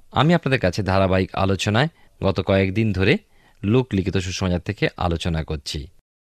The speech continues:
আমরা যিশুর জন্ম কাহিনী শুনেছি। যিশুর জন্ম এক অলৌকিক ঘটনা। স্বর্গ ও পৃথিবী চমৎকৃত উল্লাসিত হল ও আনন্দ গান গাইল। স্বর্গের দূতেরা ঈশ্বরের প্রশংসা করলেন এবং মূর্খ রাখাল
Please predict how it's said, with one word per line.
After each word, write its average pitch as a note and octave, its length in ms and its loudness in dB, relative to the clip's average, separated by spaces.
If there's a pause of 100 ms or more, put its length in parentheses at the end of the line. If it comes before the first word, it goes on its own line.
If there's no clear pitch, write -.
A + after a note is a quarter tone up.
(120)
আমরা C#3 400 4
যিশুর B2+ 440 0 (120)
জন্ম A2+ 380 2
কাহিনী F#2 300 2
শুনেছি। E2+ 500 -2 (480)
যিশুর B2 380 0
জন্ম A2 420 2
এক G2 200 -2
অলৌকিক G2 460 0
ঘটনা। G2 380 0
স্বর্গ A#2+ 380 0
ও A2 80 2
পৃথিবী G2 400 -4
চমৎকৃত G#2 720 -2
উল্লাসিত G2 560 0
হল A#2 300 0 (220)
ও F#2+ 180 0
আনন্দ B2+ 440 2
গান F#2 220 2
গাইল। D#2+ 340 -2 (380)
স্বর্গের G2+ 420 0
দূতেরা G2+ 440 0
ঈশ্বরের G2+ 360 0
প্রশংসা G2+ 500 -4
করলেন F#2+ 440 -2 (560)
এবং A2 340 4
মূর্খ C#3+ 360 0
রাখাল B2+ 500 4